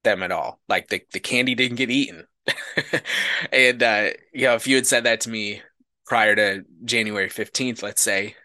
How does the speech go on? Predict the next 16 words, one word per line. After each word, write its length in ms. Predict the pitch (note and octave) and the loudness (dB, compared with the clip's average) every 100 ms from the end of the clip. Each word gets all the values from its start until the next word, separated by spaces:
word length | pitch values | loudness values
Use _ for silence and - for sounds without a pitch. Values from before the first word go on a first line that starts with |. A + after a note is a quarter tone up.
| - | -6
of, 200 | G#2 F#2 | -4 -4
of 140 | G2+ G2 | -8 -6
this 260 | F#2+ - | -4 0
year, 320 | C#3 A#2+ G2 - - - _ _ _ _ _ _ _ - | 2 4 2 -2 -20 -20 _ _ _ _ _ _ _ -16
you 200 | A2 A2+ | -10 -6
can 160 | A2+ | -2
bet 200 | A2 G#2 | 0 0
for 120 | - | 0
sure 240 | F2+ A2 G2 | -2 0 0
that 160 | F2 | -2
candy 280 | - G2+ F2+ | -6 -12 -10
was 140 | F2+ - | -8 -8
gonna 160 | F#2 | -8
get 140 | F2+ E2+ | -10 -10
eaten. 380 | D#2+ - E2+ | -12 -14 -14
<laughs> 60 | - | -14